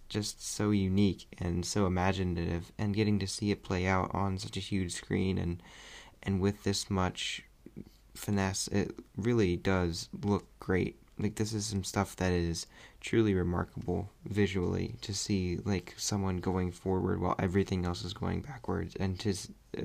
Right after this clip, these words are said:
think about the ramifications of, um, certain changes in physics because of the time displacement, like how fire, uh, the way they explain it,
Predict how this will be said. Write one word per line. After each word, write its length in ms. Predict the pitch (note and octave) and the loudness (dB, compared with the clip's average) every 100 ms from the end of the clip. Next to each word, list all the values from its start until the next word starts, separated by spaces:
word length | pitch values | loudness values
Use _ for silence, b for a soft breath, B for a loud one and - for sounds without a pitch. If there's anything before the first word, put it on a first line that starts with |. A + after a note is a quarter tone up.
| - | -4
think 200 | A2 G#2+ | -2 -2
about 220 | A2 F#2+ | -2 -2
the 80 | - | -2
ramifications 1040 | F#2+ G2 F#2 - - F#2+ F#2+ - F2 E2 | 2 2 2 -4 -4 -2 -2 -2 -4 -4
of, 420 | - G2 F#2 F2 - B B B B B B B B B - - - | -2 0 2 0 -6 B B B B B B B B B -12 -10 -2
um, 580 | G#2+ G2 F2 E2 E2+ F2+ - - _ - - - - - - | 2 4 4 2 0 -6 -12 -20 _ -20 -20 -20 -20 -20 -10
certain 360 | - A2+ A2 | 0 2 4
changes 500 | G#2 - G#2 G#2 F2+ | 2 4 4 4 4
in 260 | F2 F2 E2+ - | 2 2 0 -6
physics 640 | - - B2 A2 - - | -4 2 2 2 -4 -6
because 720 | - - - F#2+ F#2 F#2 - - | -6 -4 0 2 2 0 -10 -6
of 340 | G2 F2+ F2 G2 | -2 0 0 -2
the 60 | |
time 360 | G2 G2+ G#2 A2+ | -4 -2 -2 -2
displacement, 720 | F#2 - F2+ F2 - - - | -4 -4 -4 -4 -2 -2 -2
like 180 | F#2 - | -6 -4
how 300 | G2+ F#2+ F#2 | -4 -2 -2
fire, 640 | - F2+ F#2 F#2 F2+ F#2+ - B B B B B - | -2 0 2 2 0 -4 -8 B B B B B -4
uh, 60 | E2+ | -2
the 180 | E2+ | 2
way 140 | G#2+ G#2+ | 4 6
they 180 | F#2+ G#2 | 6 4
explain 400 | G2+ - G2 F2+ | 2 0 2 2
it, 260 | F2 - | 0 -2